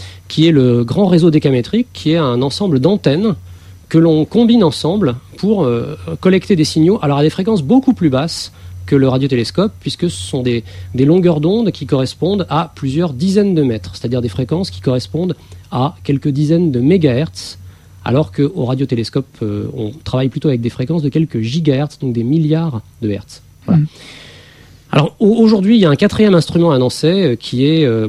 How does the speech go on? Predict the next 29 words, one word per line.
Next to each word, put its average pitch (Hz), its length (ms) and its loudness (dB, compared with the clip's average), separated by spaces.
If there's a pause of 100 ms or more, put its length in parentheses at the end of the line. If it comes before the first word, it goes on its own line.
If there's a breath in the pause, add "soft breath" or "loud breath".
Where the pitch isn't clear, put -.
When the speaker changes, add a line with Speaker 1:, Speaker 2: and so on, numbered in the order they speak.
(140)
Speaker 1:
en 131 80 -6
fait - 240 -2
une 123 160 -2
partie 208 420 -2
d'un 135 140 2
grand 190 280 2
instrument 160 400 2
européen, 131 520 0
le 117 120 -2
plus 147 120 -4
grand 151 140 2
radiotélescope 131 500 0
du 117 100 -2
monde, 156 220 -4
en 127 60 -8
fait, 151 200 -4
actuellement, 117 320 -4
qui - 100 -10
s'appelle 113 220 -4
lofar, 135 540 -2 (380)
le, 104 160 -4
le 101 140 -4
Low 135 180 2
Frequency 117 500 -4
Array, 131 300 -4
le 143 120 -2
réseau 131 200 0
basse 127 180 -2
fréquence, 139 400 -6